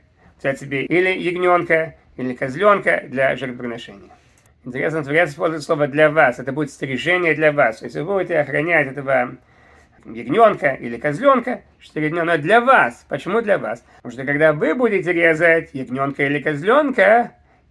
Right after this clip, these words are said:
я, говорит Творец, буду резать первенцев в Египте. Это пасхальное жертвоприношение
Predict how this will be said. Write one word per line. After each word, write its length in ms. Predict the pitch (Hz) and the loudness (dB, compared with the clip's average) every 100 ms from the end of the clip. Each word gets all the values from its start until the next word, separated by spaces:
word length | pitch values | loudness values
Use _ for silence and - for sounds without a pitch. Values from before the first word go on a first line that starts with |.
| _ | _
я, 520 | 139 113 151 262 247 | -16 -2 4 6 6
говорит 320 | 185 165 160 151 | 4 0 -2 -2
Творец, 560 | 156 156 190 214 - _ _ _ | 0 2 0 -2 -14 _ _ _
буду 300 | 135 131 135 | -10 -6 -2
резать 680 | 139 214 220 175 175 175 - _ _ _ - | 2 4 4 4 4 2 -4 _ _ _ 0
первенцев 680 | 175 196 196 180 - 175 151 | 4 4 4 0 2 2 2
в 140 | 139 | -6
Египте. 540 | 151 131 117 - - - _ _ | -8 -8 -12 -16 -20 -20 _ _
Это 180 | - 131 | -12 -8
пасхальное 500 | 147 139 170 180 180 | -6 0 2 4 2
жертвоприношение 1000 | 151 170 156 165 147 170 170 165 160 151 | 0 -2 -2 -4 -2 0 0 2 2 0